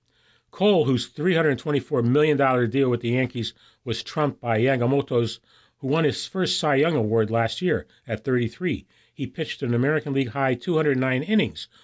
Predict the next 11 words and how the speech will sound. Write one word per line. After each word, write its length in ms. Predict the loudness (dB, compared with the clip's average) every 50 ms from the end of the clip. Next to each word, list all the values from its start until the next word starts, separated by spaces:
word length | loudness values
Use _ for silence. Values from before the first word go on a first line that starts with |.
| _ _ _
one 200 | -2 0 2 4
year 180 | 4 4 4 2
after 280 | 2 0 0 -2 -6
striking 440 | -6 -4 -2 -2 -2 -2 -2 -4 -2
out 140 | 0 0 0
a 40 | -2
career 380 | -2 -6 -6 -2 -2 -2 -2
high 280 | -2 -2 -2 -2 -2 -4 -8 _ _ _ _
two 140 | -4 -2 0
hundred 220 | 2 2 0 0 -2
fifty-seven. 680 | -4 -6 -6 -6 -8 -4 0 0 0 0 -2 -6 -12